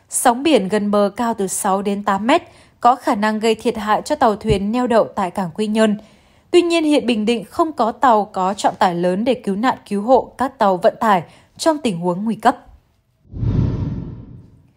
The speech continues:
Chuyển sang một thông tin đáng chú ý khác. Xúc động cảnh bà con Hà Tĩnh rơi nước mắt nhận tiền cứu trợ từ vợ chồng Thủy Tiên Công Vinh. Chiều ngày hai mươi bảy tháng mười,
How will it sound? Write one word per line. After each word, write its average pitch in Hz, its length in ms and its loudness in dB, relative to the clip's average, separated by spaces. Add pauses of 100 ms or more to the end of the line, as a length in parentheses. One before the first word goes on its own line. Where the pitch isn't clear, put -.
(840)
Chuyển 302 160 4
sang 330 240 2
một 254 100 -4
thông 269 160 0
tin 262 200 -2
đáng 220 220 2
chú 226 160 -6
ý 226 60 0
khác. 311 300 2 (640)
Xúc - 280 -2
động 254 280 4
cảnh 208 280 2
bà 208 160 0
con 233 240 0
Hà 214 180 -2
Tĩnh 226 380 -4
rơi 240 220 0
nước 294 200 -4
mắt 349 200 0 (320)
nhận 254 240 2
tiền 247 220 2
cứu 247 180 0
trợ 254 380 4
từ 226 160 0
vợ 202 160 0
chồng 202 380 -2
Thủy - 260 2
Tiên 247 240 0
Công 226 180 -4
Vinh. 214 260 2 (880)
Chiều 311 220 2
ngày 294 200 4
hai 302 160 0
mươi 320 100 -2
bảy 233 180 4
tháng 208 240 -4
mười, 233 300 2